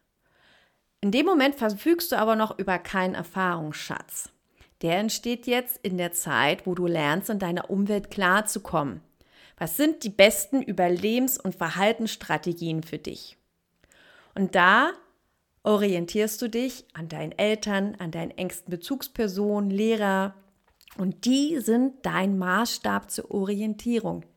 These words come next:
Die prägen dich jetzt erstmal. Und je nachdem, wie du diese erlebst, hast du deine inneren Programme, wie du gelernt hast, im Leben zurechtzukommen, in dir manifestiert. Du machst deine Lernerfahrung.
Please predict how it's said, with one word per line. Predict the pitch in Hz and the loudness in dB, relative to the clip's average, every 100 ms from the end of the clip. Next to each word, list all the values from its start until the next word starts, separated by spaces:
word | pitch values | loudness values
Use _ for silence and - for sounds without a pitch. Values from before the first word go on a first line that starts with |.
| _ | _
Die | - | -18
prägen | - 277 285 | -6 0 2
dich | 202 170 | 2 0
jetzt | 165 160 - | -4 -4 -6
erstmal. | 160 - - - - _ _ _ _ - - - _ | -6 -6 -8 -8 -10 _ _ _ _ -20 -20 -20 _
Und | 214 | 0
je | 233 | 4
nachdem, | 339 370 - 247 196 147 180 - _ _ _ - | 4 0 2 4 4 2 -6 -14 _ _ _ -4
wie | 220 | -2
du | 202 285 | 2 2
diese | 254 240 220 214 | 2 0 2 0
erlebst, | - 196 302 294 - - - _ _ | 2 2 2 0 -6 -10 -12 _ _
hast | - 180 - | -2 -2 0
du | 214 | -2
deine | 202 165 180 220 | 0 2 2 0
inneren | - 185 175 170 | 0 0 0 -2
Programme, | - 165 - 160 220 247 311 - _ | -4 -4 0 2 2 0 -2 -6 _
wie | - | -4
du | 196 | -2
gelernt | 196 180 170 160 190 233 | 2 2 4 2 0 -2
hast, | 233 - | -2 -2
im | 202 | -2
Leben | 175 180 | 0 0
zurechtzukommen, | 180 180 139 160 - 220 202 214 202 226 226 - | -2 -2 -2 -2 -4 -8 -4 0 0 0 -6 -2
in | 196 202 | 2 2
dir | 190 196 196 214 - | 2 2 2 0 -6
manifestiert. | 151 160 160 208 - - 170 135 - _ _ _ _ | -4 -4 -2 -4 -4 -4 -4 -4 -10 _ _ _ _
Du | 185 202 - _ | 0 0 -2 _
machst | 175 151 - - - _ _ | -8 -6 -6 -10 -14 _ _
deine | 165 151 156 170 196 214 | -2 0 0 0 -2 -4
Lernerfahrung. | 185 180 196 214 208 165 - 147 156 143 - | 0 4 6 4 0 -8 -10 -8 -6 -8 -10